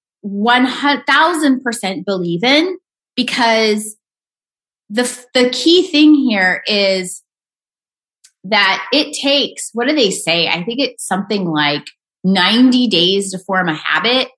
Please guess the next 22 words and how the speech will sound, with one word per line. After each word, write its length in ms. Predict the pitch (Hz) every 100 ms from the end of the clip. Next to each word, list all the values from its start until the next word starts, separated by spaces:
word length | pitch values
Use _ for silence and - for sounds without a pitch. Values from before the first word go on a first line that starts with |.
| _ _ -
I 60 | 185
don't 240 | 220 226
know 80 | 233
what 180 | 214 196
the 100 | 170
whole 720 | - 196 185 175 165 165 - _ _ _ _
technical 420 | - 202 208 202 -
aspects 560 | 165 165 - 240 -
are, 300 | 262 262 262
but 100 | 220
it's 260 | 220 - -
something 480 | 220 247 311 294 262
that's 220 | 208 -
like 200 | 185 - -
months. 600 | 170 175 - - - -
It 140 | 202 190
takes 360 | 254 247 -
months 400 | 180 190 208 -
to 60 | 190
form 260 | 180 160
a 60 | 156
habit. 400 | 156 143 98